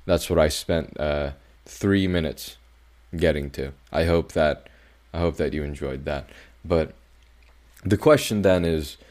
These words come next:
why do people generally correlate age with maturity? That's something that, uh, you know, usually gets, usually happens. Uh, when you get older, you'll be more mature,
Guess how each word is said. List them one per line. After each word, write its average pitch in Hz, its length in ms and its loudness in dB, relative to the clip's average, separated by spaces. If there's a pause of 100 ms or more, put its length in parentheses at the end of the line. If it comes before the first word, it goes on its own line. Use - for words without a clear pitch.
(240)
why 101 320 6
do 101 120 4
people 90 380 2
generally 85 500 0
correlate 82 640 2
age 85 560 0 (120)
with 87 220 -4
maturity? 90 720 0 (340)
That's 90 260 2
something 80 540 -4 (120)
that, 73 420 -4 (380)
uh, - 60 -10
you 78 200 -6
know, 71 200 -4 (240)
usually 104 440 2
gets, 87 280 2
usually 85 560 -4
happens. 78 580 -2
Uh, 82 160 -4
when 85 160 -2
you 85 80 -2
get 82 160 2
older, 85 320 4
you'll 80 140 2
be 80 140 -2
more 78 180 -2
mature, 117 600 -2